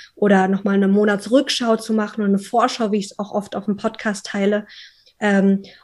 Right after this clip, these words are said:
und dadurch gewinnst du einfach wirklich Klarheit und kannst leichter und effizienter voranschreiten.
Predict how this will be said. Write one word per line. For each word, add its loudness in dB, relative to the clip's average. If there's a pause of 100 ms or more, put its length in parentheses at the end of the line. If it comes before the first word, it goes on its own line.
und 4
dadurch 4
gewinnst 2
du 0
einfach -4
wirklich -4
Klarheit -2
und -2
kannst -4
leichter 2
und 0
effizienter 0
voranschreiten. 0